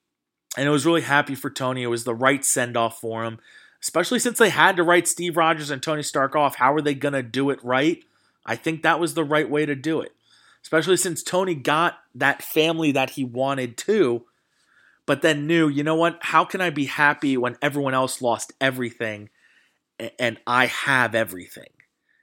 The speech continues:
You know, all the money in the world. He now has a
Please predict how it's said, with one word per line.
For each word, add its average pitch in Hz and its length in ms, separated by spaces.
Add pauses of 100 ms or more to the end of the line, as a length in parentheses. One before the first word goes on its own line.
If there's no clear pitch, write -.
You 101 120
know, 92 240
all 123 160
the 127 80
money 123 300
in 123 100
the 117 80
world. 107 560
He 117 100
now 117 200
has 113 120
a 110 120